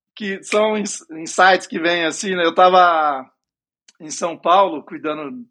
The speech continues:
porque de lesão a gente tem de monte, né, Michel? Daí eu tava cuidando lá de uma lesão crônica que eu tenho aqui no quadril, que é do glúteo, na verdade. E daí eu, eu,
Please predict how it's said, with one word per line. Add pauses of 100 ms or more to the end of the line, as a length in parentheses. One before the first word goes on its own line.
(300)
porque
de
lesão
a
gente
tem
de
monte,
né,
Michel? (720)
Daí
eu
tava (380)
cuidando
lá
de
uma
lesão
crônica
que
eu
tenho
aqui (160)
no
quadril,
que
é
do
glúteo,
na
verdade. (800)
E
daí
eu,
eu,